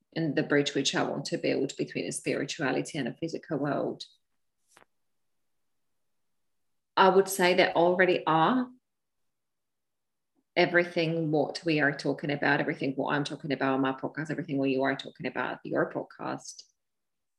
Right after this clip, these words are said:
is already happening. So don't overcomplicate it because you have the intuition.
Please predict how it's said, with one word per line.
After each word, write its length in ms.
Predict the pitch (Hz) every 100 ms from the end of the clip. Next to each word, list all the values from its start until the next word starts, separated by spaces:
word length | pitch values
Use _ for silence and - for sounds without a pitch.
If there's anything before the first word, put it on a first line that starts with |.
| _ _ _
is 140 | 170
already 260 | 165 156 139
happening. 640 | 151 127 - - 127 139 - _ _ _ _ _ _ _ _ _ _ _ _ - - _ _ _ _ -
So 400 | - 147 139 135
don't 240 | - 147
overcomplicate 960 | 139 131 131 135 120 - - - 135
it 200 | - - - - _ _ _ _ _ _ _
because 720 | 147 - 143 135 135 - - _ _ _ _ _ _ -
you 600 | 160 185 170 156 151 - _ _ _ _ _ -
have 420 | - 165 147 -
the 140 | -
intuition. 680 | 127 156 - - - - -